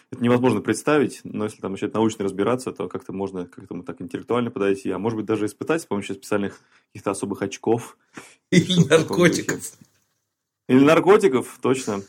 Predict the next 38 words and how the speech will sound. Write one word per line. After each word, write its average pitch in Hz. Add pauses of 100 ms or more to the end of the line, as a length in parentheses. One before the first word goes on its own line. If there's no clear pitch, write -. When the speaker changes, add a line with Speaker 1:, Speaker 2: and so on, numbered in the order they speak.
(100)
Speaker 1:
Вот. 101
Кстати, -
Speaker 2:
М. 101
Speaker 1:
наверное, 107
от-, 104
отдельный 110
подкаст 101
надо 95
про 92
это 90
записать. 92 (240)
Speaker 2:
Ну, 156
вообще, 139
вот, 127
э, - (420)
предста-, -
представить, 113 (140)
что 110
есть 107
больше 117
измерений, 113
как 104
мы, 107
что -
мы 113
можем 107
осуществлять 104
в 104
этих 95
многих 101
измерениях, 117
ну, 127 (460)
есть 113
попытки, 117
когда 104
время 175
представляется 101
как -